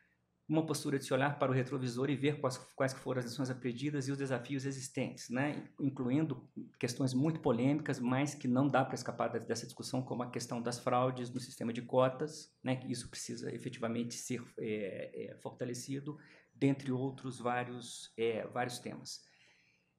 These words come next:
É, já falamos da resolução sobre, é, racismo e democracia. É interessante porque, na presente sessão do Conselho, que já, Conselho de Direitos Humanos, que tá acabando agora em Genebra, houve um debate do qual participou o secretário de,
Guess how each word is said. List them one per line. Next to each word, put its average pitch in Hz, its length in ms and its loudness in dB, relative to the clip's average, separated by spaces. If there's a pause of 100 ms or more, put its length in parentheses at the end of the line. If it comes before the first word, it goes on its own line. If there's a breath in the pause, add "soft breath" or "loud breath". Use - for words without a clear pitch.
(100)
É, 113 460 4
já 117 120 -2
falamos 117 280 -6
da 110 60 -6
resolução 113 420 -10
sobre, 110 840 -8 (400)
é, 104 440 -4 (500)
racismo 113 680 -6
e - 60 -8
democracia. 120 720 -4 (460 loud breath)
É 143 40 -4
interessante 151 480 -4
porque, 151 640 0
na 139 180 6
presente 127 380 2
sessão 127 280 -6
do 123 80 -6
Conselho, 123 440 0
que - 80 -6
já, 113 320 -2
Conselho - 280 -6
de 113 60 -8
Direitos 110 240 -6
Humanos, 104 180 -6
que - 80 -12
tá 110 80 -2
acabando 107 380 -4
agora 110 320 -4
em 117 60 -6
Genebra, 127 500 0
houve 135 240 2
um 131 60 2
debate 123 420 2
do - 80 -10
qual 110 180 -2
participou - 300 -4
o 110 60 2
secretário 110 440 -2
de, 113 400 -4